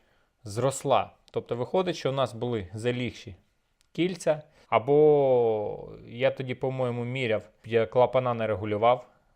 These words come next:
може з клапанами тоді була біда. Теж, до речі, може бути і нюанс, воно впливає. Але тим не менш, ні в одному циліндрі у нас компресія не просіла.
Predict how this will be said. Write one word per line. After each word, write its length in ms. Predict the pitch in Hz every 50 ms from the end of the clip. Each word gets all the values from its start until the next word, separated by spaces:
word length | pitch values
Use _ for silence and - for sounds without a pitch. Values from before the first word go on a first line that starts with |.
| - 113
може 180 | 110 104 104
з 60 | -
клапанами 560 | - - 113 104 - 110 110 120 123 131 131 127
тоді 220 | - 131 127 131
була 280 | 127 131 135 131 131 120
біда. 420 | 123 127 123 123 123 123 120 120 - _
Теж, 340 | - 135 135 135 - -
до 120 | 143 143 143
речі, 320 | 143 147 143 - - 151
може 280 | 143 143 143 135 143 143
бути 280 | 139 147 143 147 143
і 60 | 139 143
нюанс, 400 | 143 143 143 143 143 139 - -
воно 140 | 139 139
впливає. 640 | 127 - - 143 135 131 131 131 131 131 131 131 131 131 - _ _ _ _
Але 280 | 143 135 147 151 156
тим 180 | 156 170 165 165
не 80 | 160 156
менш, 440 | 156 156 160 165 160 - - -
ні 140 | 151 151 151
в 60 | 151
одному 360 | 156 147 139 147 151 151 147 143
циліндрі 520 | - - 139 135 139 147 147 143 147 147
у 60 | 135
нас 160 | 135 135 131
компресія 760 | - - 131 123 131 131 135 135 131 - - 139 135 135 127 - _ _ -
не 280 | 113 113 120 131 139
просіла. 720 | 135 143 147 143 - - - 175 175 160 127 101 - 107